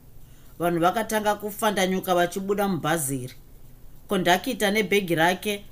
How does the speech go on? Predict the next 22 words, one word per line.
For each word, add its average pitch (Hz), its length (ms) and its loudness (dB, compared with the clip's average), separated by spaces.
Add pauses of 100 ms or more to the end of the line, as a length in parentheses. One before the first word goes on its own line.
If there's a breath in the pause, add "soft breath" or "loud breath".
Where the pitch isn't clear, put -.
aitora 220 400 0
matikiti, 208 680 -4
vamwe 175 240 2
vachidzorerwa 165 680 0
chenji 147 380 -2
yavo. 156 360 0 (800 soft breath)
Rurimi 247 480 2
rwaitaurwa 180 640 2
mudhorobha 165 560 0
iri 147 360 -2 (280 loud breath)
rwakanga 202 360 2
rwakasiyana 202 840 2
nerurimi 202 480 0
rwaitaurwa 147 640 0
kuMakute. 143 720 -6 (800 loud breath)
Shandu 214 460 0
akaburukawo 226 920 0 (260)
ndokutambidzwa 196 840 0
mukwende 196 400 0
wake. 175 480 2 (1000)
Asvika 233 520 -2
muBaloo. 151 560 2